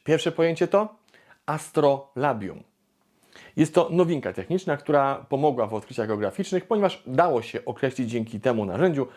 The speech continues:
długość geograficzną. Kwadrant. Podobnie jak przy astrolabium, na-, nowinka techniczna, narzędzie, które pozwalało określać tym razem szerokość geograficzną. Cywilizacje prekolumbijskie,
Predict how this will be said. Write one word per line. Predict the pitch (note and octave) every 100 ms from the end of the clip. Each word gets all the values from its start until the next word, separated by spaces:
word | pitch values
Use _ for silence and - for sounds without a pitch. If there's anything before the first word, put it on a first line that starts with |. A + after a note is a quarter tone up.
| - -
długość | C#3 C#3 C3 -
geograficzną. | A2+ G#2 F#2+ - - - - _ _ - _ _
Kwadrant. | - C#3 C#3+ G#2+ E2+ - _ - - - _
Podobnie | G3 F3+ D3+
jak | B2+
przy | - G2
astrolabium, | F#2+ C#3+ G#3+ F#3+ E3+ D3+ C3+ _ _ -
na-, | C4+ A3+
nowinka | F3 A#2+ E3+ C#3+
techniczna, | C3+ B2 A#2 -
narzędzie, | F#2+ G#2 E3+ C#3
które | - B2
pozwalało | A2+ G#2 D3 D3+
określać | - - C3 B2
tym | C3+
razem | A#2+ A#2 A#2 - _
szerokość | - F2+ G#2 - - - _
geograficzną. | G#2+ G#2+ F#2+ F#2 - - - _ - - - - -
Cywilizacje | - F#3+ E3+ D3+ D3+ - C#3
prekolumbijskie, | - D3+ C#3+ C#3+ C3 B2 A#2 A2 - -